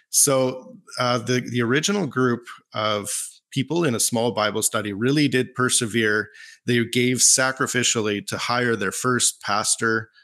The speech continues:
part-time in seventy-nine. And, uh, they, they stuck with it, and they were committed to seeing it become what it is today. And so we actually do, despite all the transients of our community, we do have a few people, a handful of people who were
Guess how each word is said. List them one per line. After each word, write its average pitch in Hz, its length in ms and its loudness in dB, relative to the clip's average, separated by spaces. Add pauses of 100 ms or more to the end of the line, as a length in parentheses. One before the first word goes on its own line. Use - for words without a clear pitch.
(260)
part-time 117 720 -2
in 104 200 -6
seventy-nine. 113 920 0 (440)
And, 110 480 -2
uh, 104 400 0
they, 98 440 -2 (300)
they 104 160 -4
stuck - 340 0
with 120 200 -2
it, 117 100 0
and 113 100 -6
they 110 60 0
were 107 100 -2
committed 120 460 0 (260)
to 113 460 0 (220)
seeing 139 280 4
it 131 100 0
become 131 300 -2
what 127 120 2
it 127 140 2
is 123 160 2
today. 123 380 0
And 98 160 -4
so 139 160 2
we 147 80 2
actually 170 240 -2
do, 143 400 2 (340)
despite 180 460 2
all 151 80 2
the 135 100 -2
transients 135 540 2
of 120 100 2
our 113 80 2
community, 120 480 0
we 104 160 -2
do 127 220 0
have 117 360 -2
a - 60 -14
few 139 260 -2
people, 147 460 -6
a 101 60 -4
handful 131 320 0
of 117 100 -4
people 120 320 -4
who 120 160 -2
were 107 280 0